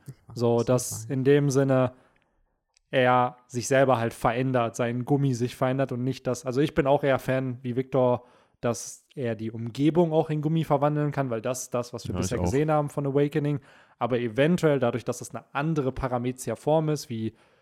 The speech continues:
Speaker 2: dass, dass er es halt selber ist, dass er vielleicht sich selbst nur verändern kann in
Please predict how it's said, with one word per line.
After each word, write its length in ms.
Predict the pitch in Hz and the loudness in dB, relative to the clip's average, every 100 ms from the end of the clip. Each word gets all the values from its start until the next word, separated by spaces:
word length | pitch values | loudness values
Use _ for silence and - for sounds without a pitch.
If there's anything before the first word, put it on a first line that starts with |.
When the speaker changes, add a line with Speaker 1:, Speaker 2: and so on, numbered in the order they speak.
| _ _ | _ _
Speaker 2:
dass, 280 | 110 - - | -16 -16 -14
dass 200 | 120 - | -12 -8
er 60 | 110 | -8
es 100 | 113 | -8
halt 120 | 107 | 0
selber 300 | 131 131 123 | 2 2 4
ist, 300 | 156 - - _ _ _ | 4 2 -8 _ _ _
dass 220 | 123 - | -4 -2
er 100 | 123 | -2
vielleicht 340 | - 120 120 - _ | 0 0 -2 -4 _
sich 240 | 135 120 - | -2 -2 0
selbst 380 | 123 123 - 120 | 0 0 -2 -8
nur 120 | 107 | -6
verändern 540 | - 107 107 107 107 | -6 -6 -6 -8 -8
kann 320 | 110 113 107 - _ | -8 -8 -10 -16 _
in 280 | 127 120 | -4 -2